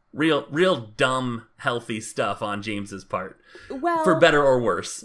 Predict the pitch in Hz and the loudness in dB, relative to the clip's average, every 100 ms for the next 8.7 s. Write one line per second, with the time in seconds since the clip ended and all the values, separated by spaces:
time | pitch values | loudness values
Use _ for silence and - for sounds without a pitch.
0 | - 571 640 659 659 587 - 202 - 240 | -6 -4 -4 -6 -6 -10 -12 -12 -8 -6
1 | 226 180 151 - 285 320 294 240 247 240 | 0 2 2 0 -2 -4 -6 -8 -8 -6
2 | 240 214 202 196 196 180 175 170 165 160 | -2 0 -2 -4 -6 -4 -4 -4 -6 -8
3 | 160 147 151 123 131 131 139 - - 175 | -14 -8 -8 -8 -12 -14 -18 -20 -10 -8
4 | 160 - - 160 170 156 - - - - | -8 -10 -16 -8 -4 -4 -6 -18 -20 -20
5 | _ _ _ _ _ _ _ _ _ - | _ _ _ _ _ _ _ _ _ -20
6 | - _ _ 196 - _ _ _ _ _ | -20 _ _ -20 -20 _ _ _ _ _
7 | _ 202 220 - - 214 - - 233 226 | _ -2 -2 -2 -6 -8 -10 -8 -6 -4
8 | 226 233 214 214 208 196 | -4 -4 -6 -6 -10 -14